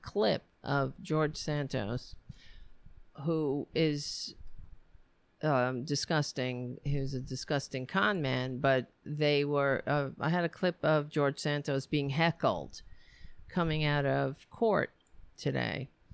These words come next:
So, and I thought you might wanna enjoy that with me. You know what I mean? Fuck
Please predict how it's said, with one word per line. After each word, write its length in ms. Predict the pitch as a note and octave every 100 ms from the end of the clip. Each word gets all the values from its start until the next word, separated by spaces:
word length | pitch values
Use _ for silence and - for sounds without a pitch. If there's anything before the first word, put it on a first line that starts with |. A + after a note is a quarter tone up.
| - - - _ _ _
So, 480 | - - - - C3+ _ _ _ _ _ - - _ _ _ _ _ _ _
and 160 | G#3 G#3+
I 80 | A3
thought 260 | - A3+
you 120 | A3 A3
might 260 | A3 G#3+
wanna 260 | G#3+ G#3 G#3
enjoy 400 | G3+ F#3+ B3+ G#3
that 280 | A#2 B2 - F3 E3+ -
with 240 | C#3+ -
me. 240 | C#3 C3 - - - _ _ _ _ _ _ _ _ _ _ _ _ _ _ _ _ -
You 180 | F#3+ C#3
know 220 | D#3 E3+
what 80 | E3+
I 40 |
mean? 320 | E3+ F3+ F#3+ - _ _ - - _ _ _ _ _ _ _ _ _ _ _ _ _ - - - _ _ _
Fuck 240 | G3 A3+